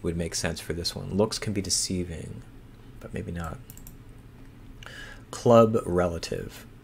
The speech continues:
Club relative.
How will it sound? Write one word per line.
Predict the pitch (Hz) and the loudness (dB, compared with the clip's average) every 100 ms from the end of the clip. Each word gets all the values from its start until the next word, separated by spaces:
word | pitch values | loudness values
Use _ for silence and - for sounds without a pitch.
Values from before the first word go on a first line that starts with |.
| - - - - - - - - - - - - - - - - - - | -18 -18 -18 -20 -20 -20 -20 -18 -18 -16 -18 -18 -18 -18 -18 -18 -20 -18
Club | - - 104 98 98 101 - - - - | -16 0 4 4 2 -2 -10 -18 -18 -10
relative. | 82 87 87 82 - - - - - | -2 0 0 -2 -4 -6 -8 -10 -14